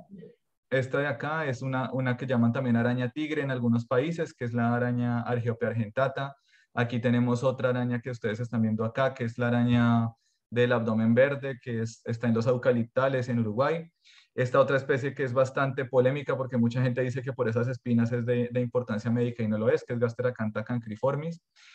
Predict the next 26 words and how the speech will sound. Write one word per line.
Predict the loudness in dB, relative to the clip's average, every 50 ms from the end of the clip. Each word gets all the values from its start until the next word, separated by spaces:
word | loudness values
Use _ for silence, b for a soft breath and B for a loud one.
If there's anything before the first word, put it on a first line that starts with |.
| B B B
Y | -2 -2
aquí | 0 0 0 0
vemos | 0 0 0 -2 -2 -2
otras | -2 -2 -2 -2 0
dos, | 2 2 0 0 -2 -4
la | -2 0 0
araña | 2 2 2 2 0 0 -2 -6 -6
de | -4 -4 -4
seda | -2 0 0 2 2 4
dorada | 2 2 2 2 0 0 -2 -4 -8 -14 _ _
y | -4 -4 -2
esta | -2 -2 -2 -2 -2
pues | -4 -6 -6
especie | -8 -8 -6 -2 0 0 0 0 -2
de | -6 -6
acá | -4 -4 -4 -4 -4
que | -6 -6
se | -6 -4 -2
llama | 0 2 2 2 0 0 b b b b b _ 0
Parawixia. | 2 4 6 6 6 4 2 0 -4 -6
Son | -4 -2 0 2
arañas | 2 2 2 0 -2 0
que | 0 0
se | 0 2 2
consultan | 2 0 0 -2 -2 -2 0 -2 -2 0
mucho | -2 -2 -2 -4 -4 -6 -8 -8